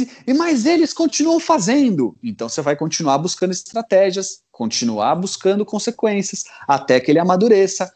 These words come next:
até que ele cresça, até que ele aprenda. Sabe por quê, Paulinha? Porque sempre foi assim.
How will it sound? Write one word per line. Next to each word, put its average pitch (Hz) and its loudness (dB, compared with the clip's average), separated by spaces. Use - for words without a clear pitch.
até 120 -4
que - -6
ele 190 0
cresça, 185 2
até 131 -2
que - -8
ele 139 0
aprenda. 196 -2
Sabe 311 0
por 151 -6
quê, 202 2
Paulinha? 160 -2
Porque 262 -8
sempre 349 -6
foi 381 2
assim. 370 -2